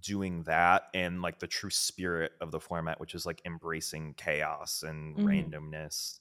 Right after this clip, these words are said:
Speaker 1: and the fun that you can find in that.
Speaker 2: I try, I try to avoid, like, running tutors, 'cause I know you brought up tutors, like, that's, like, a definite way to, like, make sure your deck does the thing.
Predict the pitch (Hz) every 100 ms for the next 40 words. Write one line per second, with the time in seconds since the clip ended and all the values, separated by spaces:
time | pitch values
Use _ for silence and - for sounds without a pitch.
0 | - 78 78 73 - _ 165 _ _ -
1 | - - 95 98 - - 101 92 87 95
2 | 87 82 - 82 82 80 71 - - -
3 | _ _ _ _ - 240 - 294 370 -
4 | 277 - 269 294 320 349 320 233 220 214
5 | 226 214 _ _ _ _ _ - 196 202
6 | 202 196 190 190 - 190 180 185 180 175
7 | 170 - 175 175 175 170 175 175 175 147
8 | 170 - 175 - 190 165 175 151 156 -
9 | 170 170 160 - 180 160 165 - - -
10 | 170 165 - 185 196 190 196